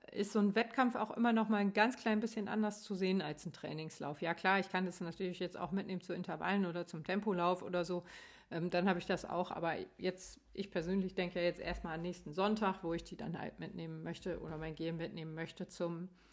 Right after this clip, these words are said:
ähm, langen, langsamen Lauf. Jetzt fällt mir auch grad noch mal was ein. Ich hol das mal eben. Müsst ihr jetzt ganz kurz einmal warten. Das steht hier nämlich in meinem Büro hier hinten.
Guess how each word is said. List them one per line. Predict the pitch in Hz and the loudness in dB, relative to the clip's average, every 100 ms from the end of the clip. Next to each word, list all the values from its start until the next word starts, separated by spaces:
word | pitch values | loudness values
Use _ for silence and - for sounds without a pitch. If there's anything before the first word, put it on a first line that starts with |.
| - _ _ _ 175 | -20 _ _ _ -2
ähm, | 175 185 170 170 170 180 - _ _ - | 0 2 0 -2 -2 -4 -8 _ _ 2
langen, | 180 185 170 | 6 6 8
langsamen | 160 170 156 160 170 | 6 6 2 -2 -4
Lauf. | 165 143 160 - | -2 -2 -2 -6
Jetzt | 185 | -2
fällt | - 214 | 4 4
mir | 202 | 2
auch | 190 | -2
grad | - 190 - | -2 -4 -2
noch | 165 | -2
mal | 170 | 0
was | 170 | -2
ein. | - 185 | -2 -2
Ich | 214 - | 0 4
hol | 220 | 4
das | 196 - | 4 2
mal | 185 185 | -2 0
eben. | 202 214 277 - - - - - - - - - - - | 4 6 4 0 -8 -14 -10 -10 -12 -6 0 0 0 -2
Müsst | 185 208 | -2 4
ihr | 247 | 6
jetzt | 240 - | 4 2
ganz | 226 240 - | -4 -4 -8
kurz | 247 - | -10 -8
einmal | 202 208 202 - | -8 -8 -10 -8
warten. | 180 202 - - 294 | -4 -4 -4 -6 -8
Das | 240 - | -10 -10
steht | 247 233 | -12 -12
hier | 214 | -10
nämlich | 208 214 - - - - - - - - - - _ - - | -10 -8 -10 -12 -20 -20 -18 -18 -18 -20 -20 -20 _ -20 -10
in | 214 208 | -6 -4
meinem | 196 190 202 | -2 -4 -4
Büro | 196 190 180 196 220 277 302 294 | -2 -2 -4 -6 -4 -2 0 0
hier | 302 | -2
hinten. | 254 311 302 - - | -4 -4 -4 -6 -8